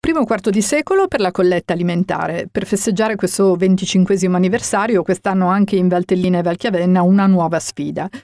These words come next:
Da Isolaccia Madesimo, dalla Prica fino a Colico, i numerosi volontari delle associazioni coinvolte, in primis gli alpini, domani saranno pronti ad accogliere i clienti in poco meno di un centinaio di punti vendita aderenti all'iniziativa.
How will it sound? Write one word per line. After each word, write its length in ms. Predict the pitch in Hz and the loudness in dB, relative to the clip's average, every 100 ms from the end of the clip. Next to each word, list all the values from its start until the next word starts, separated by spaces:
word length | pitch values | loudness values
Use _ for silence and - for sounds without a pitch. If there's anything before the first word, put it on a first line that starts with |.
| _ _ | _ _
Da 100 | - | -4
Isolaccia 520 | 165 180 165 175 - | -2 0 0 -2 -2
Madesimo, 580 | 175 180 226 226 233 202 | -2 2 2 2 2 2
dalla 240 | 185 156 165 | 2 0 -2
Prica 320 | 190 180 165 | -2 -2 -4
fino 260 | - 160 | -2 -2
a 60 | 170 | -2
Colico, 520 | - 214 202 220 220 | 0 0 2 0 0
i 80 | 233 | 0
numerosi 400 | 175 175 190 196 | 2 2 2 2
volontari 480 | 180 175 170 170 175 | 0 2 0 0 -2
delle 180 | 165 165 | -2 -4
associazioni 600 | - 190 170 - 190 175 | -4 -4 -4 -2 0 0
coinvolte, 680 | 170 170 175 170 160 160 170 | 0 0 0 0 -4 -4 -2
in 140 | 165 | -2
primis 400 | - 180 160 - | 0 -2 -2 -2
gli 80 | 190 | -2
alpini, 440 | 247 202 175 226 - _ _ | 0 0 0 0 -2 _ _
domani 360 | 359 277 240 | -2 0 0
saranno 340 | 262 240 208 208 | 0 0 2 2
pronti 300 | 202 196 208 | 2 2 0
ad 80 | |
accogliere 440 | 202 - 196 190 185 | -2 0 0 2 0
i 60 | |
clienti 680 | 202 247 233 202 214 277 254 | 0 0 2 2 2 2 2
in 100 | 208 | 2
poco 240 | 202 190 220 | 2 0 2
meno 220 | 190 190 | 2 2
di 100 | 175 | 2
un 100 | 180 | 0
centinaio 540 | - 190 185 180 180 | 2 0 2 0 0
di 100 | 180 | -2
punti 300 | 190 196 185 | 0 0 2
vendita 600 | 208 170 180 180 180 170 | 0 0 0 0 0 0
aderenti 440 | 170 170 165 160 175 | 0 -2 -2 -4 -4
all'iniziativa. 800 | 160 160 151 175 156 127 - | -4 -6 -6 -6 -6 -8 -10